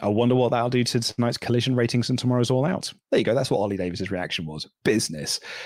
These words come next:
Um, <laughs> the Pain Train said, "A long time coming. Has anyone checked in on Ollie yet?" Well, I have. I've spoken to him. Double L, Liam Leonard. "Hello, pal. I've got a, I'm recording a Patreon call for you on Monday." Um,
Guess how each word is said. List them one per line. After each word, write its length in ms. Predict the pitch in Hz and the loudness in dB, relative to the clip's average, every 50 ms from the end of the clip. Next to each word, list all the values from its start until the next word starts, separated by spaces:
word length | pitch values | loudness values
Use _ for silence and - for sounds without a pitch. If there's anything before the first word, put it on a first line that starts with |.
| - - - | -12 -8 -4
Um, 420 | - 101 101 101 101 104 - - - | -2 0 0 0 0 -2 -4 -8 -18
<laughs> 100 | _ _ | _ _
the 440 | - - - - - - - 147 - - | -6 -6 -4 -4 -4 0 0 0 0 0
Pain 300 | - - 143 135 120 123 | 0 2 2 4 2 2
Train 280 | - - 113 104 101 | 2 0 0 0 0
said, 200 | 95 - 98 98 | 0 -2 -2 -2
"A 100 | - - | 0 2
long 180 | 107 - 220 208 | 2 2 2 2
time 240 | - - 123 104 101 | 0 0 0 -2 -2
coming. 300 | - 90 82 82 82 - _ _ - | -2 -6 -8 -8 -10 -12 _ _ -2
Has 80 | 117 110 | 0 2
anyone 240 | 117 117 117 117 | 2 2 2 2
checked 220 | 104 - 95 98 - | 0 -2 -2 -2 0
in 100 | 107 110 | 0 0
on 80 | 113 | 2
Ollie 240 | 110 113 120 104 85 | 2 2 2 0 0
yet?" 220 | 76 67 62 - - - | -4 -6 -10 -14 -10 -4
Well, 180 | - - - - | -2 -2 -2 -2
I 100 | - 98 | -2 -6
have. 140 | - - - - | -6 -6 -8 -8
I've 80 | - - | -6 -2
spoken 300 | - 117 101 85 - - | 0 0 -2 -2 -4 -8
to 100 | - 67 | -12 -12
him. 100 | 62 - _ _ _ - - - 139 139 _ _ _ _ _ - - | -12 -16 _ _ _ -14 -14 -14 -14 -16 _ _ _ _ _ -10 -4
Double 280 | - 123 113 110 110 107 | 0 0 2 2 2 4
L, 180 | 110 147 180 | 4 4 2
Liam 400 | 196 - 127 135 127 117 117 120 | 2 2 2 4 4 4 4 4
Leonard. 300 | 120 120 123 165 220 247 | 2 2 2 2 2 2
"Hello, 280 | - - 139 113 104 98 | 2 0 2 2 2 0
pal. 300 | - - 113 156 196 - | 0 -2 0 0 0 0
I've 140 | 156 135 127 | 0 0 0
got 120 | 127 117 | 2 2
a, 180 | 113 104 104 - - | 2 2 0 0 0
I'm 120 | 151 160 | 0 0
recording 340 | 135 101 104 - 104 98 98 | 0 0 -2 -2 -2 -2 -2
a 60 | 98 | 0
Patreon 360 | - 143 196 208 - - 117 | 0 0 -2 0 0 -2 -2
call 300 | 95 - 87 80 76 - _ - | -2 -2 -4 -6 -6 -8 _ -8
for 100 | - 110 | -4 -2
you 340 | 95 92 90 110 151 185 - - | -2 0 0 0 0 -2 -4 -4
on 160 | 101 92 90 | -4 -4 -4
Monday." 320 | 87 87 90 117 156 170 - - - - - - - - - | -4 -2 -2 -2 -2 -4 -6 -10 -20 -20 -20 -20 -20 -12 -8
Um, 400 | - 95 98 98 101 101 101 101 | -4 -2 0 0 2 0 0 -2